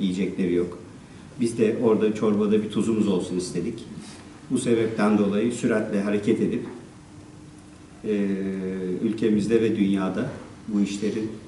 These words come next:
yardım işinin, e, tek adresi Kızılay'a, e, daha önce yaptığımız gibi tekrar bir bağış yapmak istedik. E, bu sabah aradık arkadaşları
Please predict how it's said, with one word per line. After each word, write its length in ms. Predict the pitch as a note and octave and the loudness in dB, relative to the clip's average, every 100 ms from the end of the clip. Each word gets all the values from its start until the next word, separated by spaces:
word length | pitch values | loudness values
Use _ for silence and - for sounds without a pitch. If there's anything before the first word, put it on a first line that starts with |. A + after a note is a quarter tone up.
| - - - - - - | -20 -20 -20 -20 -12 0
yardım 460 | G2+ G2+ G#2 A#2 | 2 4 4 2
işinin, 400 | F2+ - F#2+ B2 A#2+ - - G#2 | 2 -2 0 0 -2 -10 -10 -6
e, 20 | F#2 F#2 F#2 F#2 F2+ F2+ - - | -2 -2 -2 0 0 -2 -4 0
tek 260 | A#2 - G2 | 2 2 0
adresi 400 | G#2 F#2+ - G#2 - - - - - | 0 0 0 -4 -8 -12 -16 -18 -10
Kızılay'a, 540 | - G2 G#2+ G2 F#2 A#2+ - - - - - - - | -2 2 4 2 0 -2 -8 -14 -18 -18 -18 -14 -4
e, 300 | F#2 F#2 F2+ F#2 | 0 2 2 2
daha 140 | A#2+ | 2
önce 200 | G#2 G2+ | 4 4
yaptığımız 520 | G#2 G2+ - G#2 G2+ | 4 2 0 -2 0
gibi 240 | F#2+ F#2 G#2 | -2 -2 0
tekrar 360 | A2+ - G2 G2+ | 0 0 -2 0
bir 140 | G2+ | 0
bağış 280 | G2+ G#2+ - | 4 2 2
yapmak 340 | F2 D#2+ F2+ | -4 -6 -10
istedik. 340 | - F2 E2 A#2+ - - - - - - - | -8 -6 -6 -6 -8 -16 -18 -18 -20 -12 -4
E, 560 | F#2+ F#2+ F#2 F#2 F2+ F2 - - - F2+ - - - | 0 2 2 2 0 -2 -4 -6 -8 -8 -8 -10 -8
bu 100 | A#2+ | -4
sabah 300 | A2+ A#2 G#2 | 4 4 4
aradık 340 | G#2+ G2+ F#2+ F#2 | 2 0 0 -2
arkadaşları 720 | F#2 F2+ F#2 F#2 - F#2 F#2 | -4 -2 -2 -2 -2 -2 -2